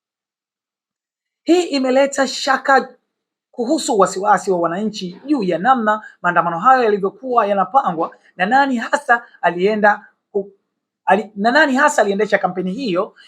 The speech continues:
iliyokuwa inadai kuwa kidini au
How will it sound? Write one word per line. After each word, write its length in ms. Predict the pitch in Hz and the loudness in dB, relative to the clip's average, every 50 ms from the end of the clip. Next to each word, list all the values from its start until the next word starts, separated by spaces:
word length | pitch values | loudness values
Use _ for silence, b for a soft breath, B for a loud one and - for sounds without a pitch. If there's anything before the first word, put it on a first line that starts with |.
| b b | b b
iliyokuwa 580 | - 180 180 175 170 - - 269 247 226 220 220 | -4 -2 -2 -2 -2 -4 -2 2 4 4 4 4
inadai 460 | 202 190 190 196 220 226 214 196 190 | 2 -2 -2 2 2 4 4 4 2
kuwa 460 | 190 - 240 214 190 185 202 190 B B B B B _ | 0 -2 0 2 4 4 4 2 B B B B B _
kidini 680 | - 240 - - 302 330 320 311 302 294 294 285 - - - | -12 -12 -6 -2 0 2 2 2 0 -2 -4 -4 -6 -2 2
au 500 | 269 277 269 262 247 247 - - - | 6 6 8 8 8 6 4 0 -6